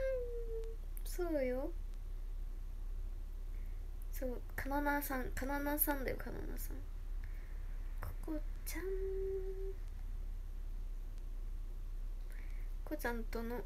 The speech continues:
お話し会教えますように。え？かわいい。ありがとう。ありがとう。そう。え、大みそ、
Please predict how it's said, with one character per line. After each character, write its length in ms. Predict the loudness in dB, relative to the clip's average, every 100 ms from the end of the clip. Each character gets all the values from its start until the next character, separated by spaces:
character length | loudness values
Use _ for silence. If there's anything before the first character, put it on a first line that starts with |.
| -2
お 60 | 0
話 300 | 0 -2 -2
し 100 | 0
会 260 | 2 2
教 80 | 0 0 0
え 80 | 0
ま 140 | 0
す 200 | 0 0
よ 80 | -2
う 20 |
に。 100 | -2 -2
え？ 180 | 2 2 2 0 -2 -2 -2 0 0 0 -2 -2 0
か 160 | 4 8
わ 160 | 10
い 40 | 10 10 8 8
い。 60 | 6
あ 120 | 8
り 140 | 8 8
が 120 | 8 8
と 80 | 8 8 6 4 4
う。 40 | 2 0 -2 -2 -2
あ 20 |
り 60 | -2
が 180 | 0 0 0
と 240 | 0 0
う。 60 | 0 0 0 0 -2 -2 -2 0 0 0 -2 -2 -2
そ 300 | 0 4 6
う。 120 | 6 2 -2 -2 0 0 -2 -2 -2 0 0 0 -2 -2 -2 -2 0 0 -2 -2 -2 -2 0 0 0 -2 -2 0 6
え、 260 | 10 10 8
大 280 | 12 12 12
み 160 | 10
そ、 200 | 6 2